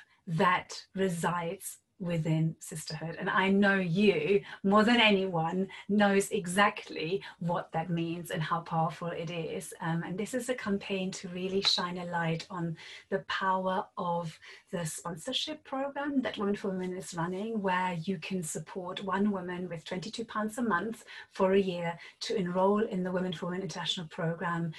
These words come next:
to learn new skills, meet other women, regain confidence, and, and find, and rebuild your life after obviously a lot of the horror and, and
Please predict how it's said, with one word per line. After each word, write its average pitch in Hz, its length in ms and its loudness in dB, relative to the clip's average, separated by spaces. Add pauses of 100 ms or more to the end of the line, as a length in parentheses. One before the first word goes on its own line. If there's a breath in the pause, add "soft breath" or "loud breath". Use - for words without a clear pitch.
(160 loud breath)
to - 120 -4
learn 196 340 4
new 190 160 2
skills, 175 760 -6
meet 185 320 -2
other 175 200 -4
women, 175 520 -4 (320 loud breath)
regain 190 420 4
confidence, 170 960 -4 (300 loud breath)
and, 185 240 0
and 170 180 -6
find, 208 300 2
and 185 180 -4
rebuild 196 500 2
your 185 100 0
life 170 460 0
after 165 380 -4
obviously 180 220 -6 (380)
a 165 80 -4
lot 170 240 -4
of 165 120 -6
the 165 120 -4
horror 165 440 -2
and, 165 200 -4
and 165 180 -2